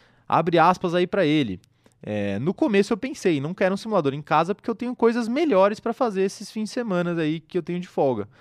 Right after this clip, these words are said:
Mas essas corri-, e essas corridas virtuais nunca me animaram. Mas não quero ter a mente fechada, porque pode realmente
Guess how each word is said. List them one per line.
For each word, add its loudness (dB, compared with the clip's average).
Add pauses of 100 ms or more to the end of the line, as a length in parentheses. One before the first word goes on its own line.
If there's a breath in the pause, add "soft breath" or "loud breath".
(300 soft breath)
Mas 4
essas -6
corri-, 2
e -2
essas -6
corridas -2
virtuais 0
nunca -2
me -4
animaram. 0 (300 soft breath)
Mas 2
não 0
quero 2
ter 0
a 2
mente -4
fechada, 0
porque -6
pode 0
realmente -4